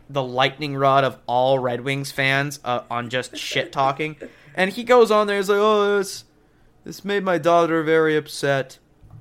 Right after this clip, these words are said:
Speaker 1: And then,
Speaker 2: Wait,
Speaker 1: and
Speaker 2: he
Speaker 1: then,
Speaker 2: has an
Speaker 1: and then
Speaker 2: accent?
Speaker 1: now all the Red Wings are like, "Oh, sign him.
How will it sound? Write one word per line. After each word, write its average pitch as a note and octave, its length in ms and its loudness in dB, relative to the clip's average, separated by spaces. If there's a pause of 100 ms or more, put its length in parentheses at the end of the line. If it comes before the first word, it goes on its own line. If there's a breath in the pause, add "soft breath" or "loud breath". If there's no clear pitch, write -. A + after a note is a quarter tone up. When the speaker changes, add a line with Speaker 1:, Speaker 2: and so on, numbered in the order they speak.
(720)
Speaker 1:
And E3+ 160 0
then, F3+ 120 4
Speaker 2:
Wait, - 40 0
Speaker 1:
and F3 100 4
Speaker 2:
he F3 60 4
Speaker 1:
then, F3 80 8
Speaker 2:
has - 120 0
an B2 100 -6
Speaker 1:
and E3 200 0
then D#3+ 100 2
Speaker 2:
accent? C#3+ 100 -2
Speaker 1:
now D#3 160 6
all E3+ 100 6
the D#3 80 4
Red D#3+ 180 6
Wings D3 220 -2
are E3+ 60 2
like, E3 160 2
"Oh, B3 180 6
sign A#3 420 8
him. C#3+ 240 -2